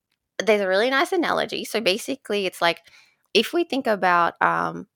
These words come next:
so if you think about yourself as kind of, like, you're born, like, uh, you're born whole. Um, so when I say that, it's like,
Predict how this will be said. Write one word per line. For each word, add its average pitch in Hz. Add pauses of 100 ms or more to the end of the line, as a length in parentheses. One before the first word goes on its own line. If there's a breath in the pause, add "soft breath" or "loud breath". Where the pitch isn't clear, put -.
(160)
so -
if -
you 349
think 320
about 233
yourself -
as 185
kind 208
of, 208 (200)
like, 190
you're 226
born, 180
like, - (320)
uh, 214 (480)
you're 226
born 226
whole. 196 (560)
Um, 185
so 214
when 208
I 202
say 185
that, 175
it's -
like, 170